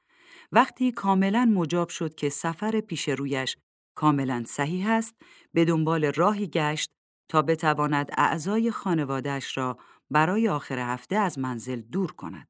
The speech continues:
بدون آنکه شک کسی را برانگیزد. چون احتمال اندکی وجود داشت که قاتل بخواهد او را از شهر خارج کند تا خانواده‌اش را بدون محافظ رها کند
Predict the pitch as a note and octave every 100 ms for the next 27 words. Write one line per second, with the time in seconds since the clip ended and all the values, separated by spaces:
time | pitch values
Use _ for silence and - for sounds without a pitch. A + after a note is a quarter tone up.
0 | _ _ _ _ F#3 A#3 A#3+ G#3 F#3 E3+
1 | - D3 - - A3+ A3+ E3+ C#3 C3+ C3
2 | B2 A#2+ D#3 D#3 A2 A2 G#2+ - - _
3 | _ _ _ _ _ - _ - F#3 A3
4 | A3+ - - _ - F3+ F#3 F#3+ G3 F#3+
5 | - F#3+ G3+ A#3+ F#3+ D3 C#3+ C3+ C3 B2+
6 | A#2 - _ _ _ - D#3+ D#3+ D#3+ -
7 | F#3 E3+ D#3+ F3 F3 G3 G3 - - -
8 | _ D#3+ D#3 C3 C3 - D#3 C3+ - -
9 | C#3 G3 A#3 - F#3+ F#3+ F#3+ _ _ _
10 | _ _ - F3 D#3+ F3 D#3+ D#3 D#3+ F#3
11 | A#3+ - G3+ F#3+ E3 D#3+ E3 D#3 D#3+ D#3
12 | D3+ A3 C#3 C3+ A#2+ A2+ A2 A2 -